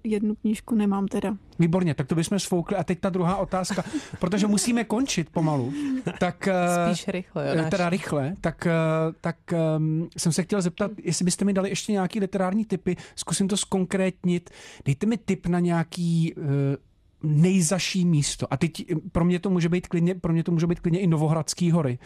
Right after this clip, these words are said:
Speaker 2: Tam mi to přišlo hodně nejzaší. Ehm,
Speaker 3: Pro
Speaker 2: já
Speaker 3: mě
Speaker 2: dám
Speaker 3: to může
Speaker 2: sám
Speaker 3: být třeba Konečná tramvaje.
Speaker 2: já dám sám tip na Murmansk, do kterého bych se strašně chtěl jet podívat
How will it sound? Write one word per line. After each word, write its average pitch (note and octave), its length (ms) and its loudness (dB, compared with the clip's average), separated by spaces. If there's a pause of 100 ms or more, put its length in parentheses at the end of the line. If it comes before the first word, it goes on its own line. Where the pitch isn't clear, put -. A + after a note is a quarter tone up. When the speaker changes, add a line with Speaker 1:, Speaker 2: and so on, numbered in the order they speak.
(200)
Speaker 2:
Tam C#3+ 100 0
mi C#3 80 2
to D3+ 100 -2
přišlo D3 320 -4
hodně C#3+ 260 2
nejzaší. B2 560 0 (400)
Ehm, D3+ 340 2 (200)
Speaker 3:
Pro D3 140 0
Speaker 2:
já E3+ 60 2
Speaker 3:
mě F3+ 80 2
Speaker 2:
dám A3 120 0
Speaker 3:
to A3+ 80 0
může G#3+ 120 2
Speaker 2:
sám G#3 140 2
Speaker 3:
být G#3+ 140 -2
třeba G#3 260 -4
Konečná G3+ 480 -2
tramvaje. F#3 480 -2
Speaker 2:
já E3 180 2
dám G3 200 2
sám G3 320 0
tip - 260 -4
na G3+ 300 0
Murmansk, F#3 840 2 (100)
do F3 100 -2
kterého E3+ 220 0
bych E3 140 -2
se G3+ 100 -2
strašně F3+ 420 -2
chtěl F3 180 -2
jet F3 160 0
podívat E3 440 -2